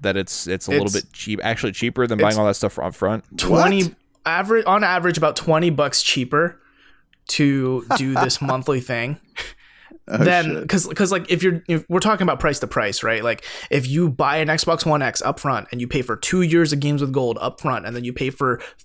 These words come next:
Speaker 2: twenty-four months of Game Pass at ten dollars a month,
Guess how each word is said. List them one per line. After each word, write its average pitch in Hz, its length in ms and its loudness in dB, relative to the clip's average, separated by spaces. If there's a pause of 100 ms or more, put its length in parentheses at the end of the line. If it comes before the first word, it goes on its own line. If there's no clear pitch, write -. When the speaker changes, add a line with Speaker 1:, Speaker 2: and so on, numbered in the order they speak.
(100)
Speaker 2:
twenty-four 165 600 2
months 143 520 -2 (460)
of 127 440 0
Game 147 260 -2
Pass 110 380 -2
at 110 100 -8
ten 143 180 -2
dollars 135 300 2
a 123 60 -2
month, 117 480 -6